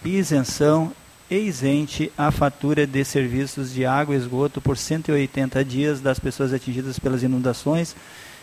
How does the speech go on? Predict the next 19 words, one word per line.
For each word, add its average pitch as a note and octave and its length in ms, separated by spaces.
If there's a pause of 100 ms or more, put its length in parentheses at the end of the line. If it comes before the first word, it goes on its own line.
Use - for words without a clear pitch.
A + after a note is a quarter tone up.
(120)
pelo F3 160
grande D3 240
volume D3 280
de C#3 100
chuva C#3 340
que - 80
atingiu C3 380
o C3+ 60
município, D#3 480
para D3+ 240
que C#3 120
estas C3 800
pessoas D3+ 600 (560)
possam C3+ 280
retomar C3+ 560
e C#3 60
normalizar C#3 840
seu C3+ 440
cotidiano. C3 640